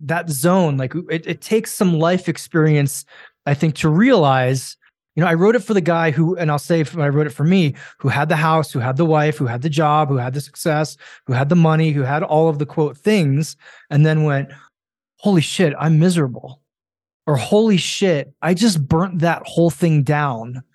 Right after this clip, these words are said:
supposedly by accident." But what's come out of the ashes of that is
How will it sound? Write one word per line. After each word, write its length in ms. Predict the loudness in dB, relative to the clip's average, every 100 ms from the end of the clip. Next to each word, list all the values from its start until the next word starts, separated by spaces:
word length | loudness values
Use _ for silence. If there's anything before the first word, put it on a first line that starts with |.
| _ _ _ _ _ _ _
supposedly 1040 | -10 -6 -2 -2 0 2 2 2 2 2 2
by 240 | 2 0
accident." 720 | -2 -4 -6 -6 -4 -6 -10 -16 _ _ _ _ _
But 100 | 0
what's 280 | 0 -2 -4
come 240 | -2 2
out 220 | 2 2
of 160 | 2 2
the 140 | 0
ashes 500 | 0 0 -2 -2 -2
of 100 | -2
that 260 | 0 0 0
is 300 | 0 -2